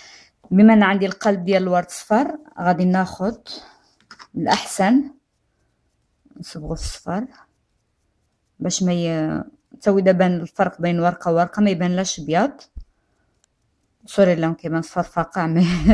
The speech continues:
<laughs> كيما قلت لكم كنصور في الصباح وشعل اللامباده ديال الضو. كناخذ في الاول القلب كنعملو في اللصقه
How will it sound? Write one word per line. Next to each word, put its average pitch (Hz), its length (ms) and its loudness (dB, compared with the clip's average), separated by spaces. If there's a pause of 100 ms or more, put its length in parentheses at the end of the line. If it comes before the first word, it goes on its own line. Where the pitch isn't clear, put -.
<laughs> - 60 -14 (340)
كيما 180 160 0
قلت - 180 -10
لكم 165 140 -6
كنصور 156 400 -8
في 151 60 -14
الصباح - 720 -12 (760)
وشعل 156 240 -8
اللامباده 151 500 -6
ديال 143 300 -10
الضو. 202 340 -6 (1700)
كناخذ 190 340 -2
في - 100 -6
الاول 160 380 0
القلب 180 600 -8 (960)
كنعملو 151 320 -6
في - 140 -16
اللصقه 160 600 -12